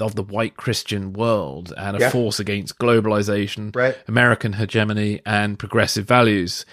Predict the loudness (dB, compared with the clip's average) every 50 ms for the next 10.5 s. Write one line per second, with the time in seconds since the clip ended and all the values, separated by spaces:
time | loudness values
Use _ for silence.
0 | -20 -20 -8 _ -2 0 0 0 0 -4 -4 -6 -6 -4 -2 -2 -2 0 2 4
1 | 4 4 4 2 -4 -6 -6 -12 -14 -16 _ -20 -18 -18 -18 -18 -20 -20 -20 _
2 | _ 2 2 4 4 4 2 0 0 -2 -4 -8 -10 -2 2 2 2 2 2 -2
3 | -4 -2 0 2 2 4 4 2 2 2 0 0 0 2 4 4 4 4 2 2
4 | 2 2 4 4 2 2 0 0 0 2 4 4 2 2 0 -4 -6 -6 -6 -2
5 | 0 2 2 0 0 -4 -6 -4 -2 -2 -2 -2 -2 -4 -6 -4 -4 -6 -6 -6
6 | -6 -6 -6 -6 -8 -8 -10 -10 -10 -10 -10 -10 -12 -14 -14 -10 -6 -4 -2 -2
7 | -2 -2 -4 -4 -4 -4 -4 -4 -6 -10 -8 -4 -2 0 0 0 0 -2 -2 -4
8 | -6 -2 0 0 0 0 -2 -4 -4 -4 -4 -6 -6 -6 -6 -8 -12 -10 -8 -4
9 | -2 0 0 0 0 -2 -4 -6 -8 -10 -12 -12 -8 -8 -8 -8 -8 -10 -10 -8
10 | -6 -4 -4 -2 -2 -2 -4 -4 -6 -8